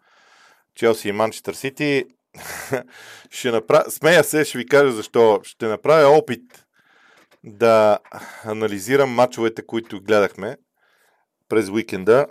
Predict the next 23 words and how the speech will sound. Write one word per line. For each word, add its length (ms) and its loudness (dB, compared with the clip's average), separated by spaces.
Абсолютно 460 -4
съм 180 -2
наясно, 480 2
че 160 0
анализирането 640 -2
на 160 -6
този 260 2
двубой, 420 2
който 220 -6
току-що 420 -6
завърши 360 -4
между 180 -10
Челси 320 0
и 20 -8
Манчестър 380 -8
Сити, 260 -12
е 20 -6
абсолютно 320 -14
невъзможна 520 -4
задача. 420 -8
Не 180 -2
и 600 -2
в, 260 -4